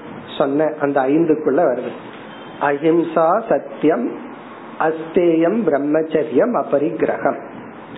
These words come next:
இந்த பிரம்மச்சரியம்ங்கிறதுக்கு இரண்டு பொருள். ஒன்று வந்து மாணவர்கள் பின்பற்றுகின்ற விரதங்கள். ஒரு ஸ்டூடெண்ட் பிரம்மச்சரிய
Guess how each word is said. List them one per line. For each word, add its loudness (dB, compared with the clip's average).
இந்த 2
பிரம்மச்சரியம்ங்கிறதுக்கு 2
இரண்டு 4
பொருள். 2
ஒன்று 4
வந்து 4
மாணவர்கள் 2
பின்பற்றுகின்ற 2
விரதங்கள். 0
ஒரு 4
ஸ்டூடெண்ட் 2
பிரம்மச்சரிய 4